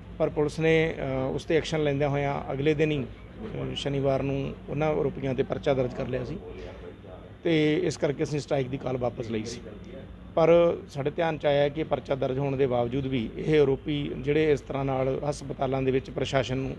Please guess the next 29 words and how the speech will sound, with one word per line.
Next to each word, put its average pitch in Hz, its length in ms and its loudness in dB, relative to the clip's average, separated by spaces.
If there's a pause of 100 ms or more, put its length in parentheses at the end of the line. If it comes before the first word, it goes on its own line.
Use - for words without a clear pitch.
(180)
ਦੇ 135 360 -2 (240)
ਅਨੁਸ਼ਾਸਨ 143 380 2
ਨੂੰ 139 120 -2
ਭੰਗ 160 180 -2
ਕਰਦੇ 127 280 -2
ਨੇ, 123 120 -6 (580)
ਸਾਨੂੰ 156 560 2
ਨਿਰਵਿਘਨ 147 400 2
ਸੇਵਾਵਾਂ 139 360 2
ਦੇਣ 135 180 2
ਵਿੱਚ, 135 460 0 (480)
ਅ, 143 440 0
ਅੜਚਨ 151 240 0
ਪਾਉਂਦੇ 131 280 2
ਨੇ, 127 120 -2 (720)
ਉਹ 202 560 8 (320)
ਨ-, 175 140 0
ਉਹਨਾਂ 180 380 2
ਨੂੰ 190 120 2
ਹਾਲੇ 156 160 4
ਤੱਕ 147 160 0
ਗ੍ਰਿਫਤਾਰ, 135 500 -2 (340)
ਗ੍ਰਿਫਤਾਰੀ 135 340 0
ਉਹਨਾਂ 143 140 0
ਦੀ 147 80 0
ਨਹੀਂ 135 160 0
ਹੋ 156 120 0
ਸਕੀ 131 320 -4
ਹੈ। - 60 -8